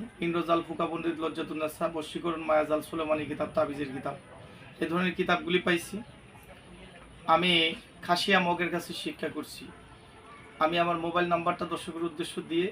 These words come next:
এরপরে আমি আমার রোগের চিকিৎসা সমূহগুলি বলে দিচ্ছি। আমার ইমো নাম্বারটা হলো জিরো ওয়ান এইট ফোর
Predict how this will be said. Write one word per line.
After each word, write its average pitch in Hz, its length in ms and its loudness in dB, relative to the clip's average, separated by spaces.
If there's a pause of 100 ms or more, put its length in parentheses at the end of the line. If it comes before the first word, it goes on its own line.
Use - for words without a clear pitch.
(100)
এরপরে 170 320 -2
আমি 156 120 -2 (120)
আমার 151 180 6 (480)
রোগের 156 340 0
চিকিৎসা 185 340 -2 (100)
সমূহগুলি 170 500 -2
বলে 147 160 0
দিচ্ছি। - 260 -10 (760)
আমার 160 160 6 (120)
ইমো 175 220 0
নাম্বারটা 170 340 2
হলো 180 120 2 (100)
জিরো 170 240 0
ওয়ান 165 160 8 (220)
এইট 170 200 0
ফোর 175 140 -2